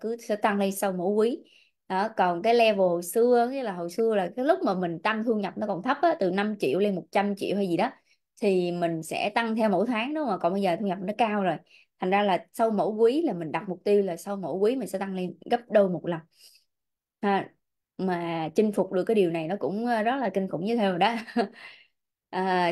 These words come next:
sau mỗi quý ha, mục tiêu của Thêu là cứ sau một quý, có nghĩa là sau ba tháng mình phải tăng thu nhập lên gấp đôi một lần. Vậy cứ duy trì đều đều như vậy là, là ok, là tuyệt vời, là, là, là theo sẽ là coi như là cái công việc kinh doanh theo là cực kỳ phát triển luôn ấy.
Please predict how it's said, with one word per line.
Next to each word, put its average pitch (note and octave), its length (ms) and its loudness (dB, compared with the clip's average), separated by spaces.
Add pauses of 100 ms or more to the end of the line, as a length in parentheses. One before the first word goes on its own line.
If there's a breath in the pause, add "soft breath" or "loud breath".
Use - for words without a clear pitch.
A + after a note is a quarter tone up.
sau A3 160 6
mỗi F#3 200 4
quý A3+ 300 4
ha, B3+ 160 -2
mục F#3+ 180 -4
tiêu G#3+ 180 6
của A3 60 0
Thêu G#3 180 2
là F3+ 160 -4
cứ B3+ 120 -4
sau A3+ 320 0
một F3+ 220 -2 (120)
quý, C#4+ 440 2
có B3+ 80 -6
nghĩa A#3+ 80 -4
là G3+ 140 -4
sau G3+ 160 0
ba A#3+ 340 2
tháng A#3+ 300 -6
mình F#3 120 -6
phải - 80 -14
tăng G3+ 160 0
thu G3+ 60 -4
nhập F3 160 -2
lên F#3 100 -2
gấp G#3 140 -6
đôi F#3+ 140 2
một E3+ 140 -8
lần. D#3+ 180 -6 (600 soft breath)
Vậy F3 300 0
cứ C#4+ 80 6
duy C4 240 6
trì E3+ 200 2
đều F3 140 2
đều E3+ 200 4
như F3+ 140 -2
vậy D3+ 140 -2
là, E3 240 -4
là D#3 160 -6
ok, F#3 200 0 (380)
là E3 180 -4
tuyệt E3+ 140 -4
vời, F3+ 160 -2 (600)
là, D#3 220 -6
là, D#3+ 340 -4
là E3 120 0
theo F#3+ 300 4
sẽ F#3+ 360 -2
là F3+ 120 2
coi G3+ 140 2
như G#3 100 4
là F#3 100 2
cái G#3 120 -2
công G#3+ 120 0
việc F#3 100 -2
kinh G3 100 -2
doanh F#3+ 160 -4
theo F#3+ 140 -4
là E3+ 120 -2 (400)
cực F#3+ 140 0
kỳ F#3 100 2
phát A#3 200 -2
triển A3+ 200 0
luôn A3+ 120 -2
ấy. B3+ 120 -2